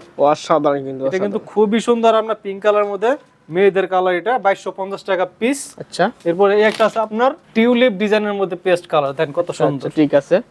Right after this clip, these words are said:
Speaker 2: এটা পড়বে only চব্বিশশো টাকা পিস।
Speaker 1: ওকে।
Speaker 2: এরপরে এই একটা ডিজাইন আছে দেখেন পাতা ডিজাইনের মধ্যে, এটা গোল্ডেন কালার,
Speaker 1: ও।
Speaker 2: এটা পড়বে only বাইশশো পঞ্চাশ টাকা পিস।
Speaker 1: ওকে।
Speaker 2: এই একটা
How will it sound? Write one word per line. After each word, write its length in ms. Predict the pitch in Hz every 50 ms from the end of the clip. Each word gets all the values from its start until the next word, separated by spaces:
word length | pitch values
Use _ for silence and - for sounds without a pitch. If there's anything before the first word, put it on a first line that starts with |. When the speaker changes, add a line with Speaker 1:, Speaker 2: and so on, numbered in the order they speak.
| -
Speaker 2:
এটা 180 | - 156 151 202
পড়বে 220 | 190 208 196 196 208 208
only 220 | 202 208 214 254 302 - _ _ _ _ _ _ -
চব্বিশশো 400 | 196 196 190 190 202 - - 190
টাকা 200 | 180 190 185 190 185 - -
পিস। 180 | 247 294 302 - - - _ - - - -
Speaker 1:
ওকে। 180 | 180 - 190 208 202
Speaker 2:
এরপরে 300 | 170 170 175 196 196 202 220 - -
এই 100 | - 220
একটা 220 | 226 214 - 233 220
ডিজাইন 260 | 208 226 220 220 214
আছে 200 | 220 208 - 220
দেখেন 320 | 202 208 202 190 208 240 277 285 - - - - - - - - - -
পাতা 280 | 202 202 208 - 240 233
ডিজাইনের 440 | 208 226 220 202 220 214 214 208 202
মধ্যে, 240 | 196 185 175 151 165 160
এটা 160 | 175 190 175 151 160
গোল্ডেন 300 | 175 170 160 165 156 147
কালার, 240 | 131 143 135 127 - - -
Speaker 1:
ও। 80 | - 139 135 -
Speaker 2:
এটা 120 | - 214 208
পড়বে 240 | 214 220 208 202 214 214 214
only 260 | 214 214 208 226 247 277 262 180 160
বাইশশো 280 | 180 190 185 - 196
পঞ্চাশ 320 | 185 196 196 196 196 185 190
টাকা 260 | - 196 185 180 196 185 -
পিস। 220 | - 233 262 277 277 - - -
Speaker 1:
ওকে। 260 | 147 - - 180 208 254 - - - - - -
Speaker 2:
এই 80 | 180 196
একটা 120 | - -